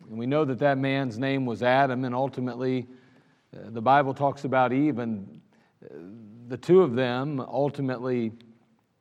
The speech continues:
failed in the sense that they ate of the fruit. They disobeyed God, and as a result of that, they were no longer innocent. And so then they're removed from the garden.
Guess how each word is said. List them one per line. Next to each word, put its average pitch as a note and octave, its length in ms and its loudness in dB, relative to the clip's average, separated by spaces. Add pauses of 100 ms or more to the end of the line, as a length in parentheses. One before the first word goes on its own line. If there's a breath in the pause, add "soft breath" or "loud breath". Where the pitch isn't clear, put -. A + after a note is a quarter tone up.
(220)
failed D#3+ 380 4
in C#3 80 -2
the C3 80 -4
sense D3 320 -2
that B2 140 -6
they B2+ 260 0
ate D3 180 0
of C#3 100 0
the B2 80 -4
fruit. B2 380 0
They G#2+ 240 -4
disobeyed A#2+ 640 -2
God, A#2 380 2
and A2 100 -6
as A2+ 200 -6
a - 20 -8
result B2 400 0
of A#2 80 -4
that, A2 400 -2 (180 loud breath)
they A#2 80 -4
were B2+ 80 -2
no C3+ 140 0
longer C#3 340 -2
innocent. C3+ 480 -4 (800)
And A#2 300 -4
so C3+ 300 4
then D3 180 0
they're D3 140 2
removed C#3 360 0
from D3 140 -6
the C#3 80 -2
garden. A2+ 460 0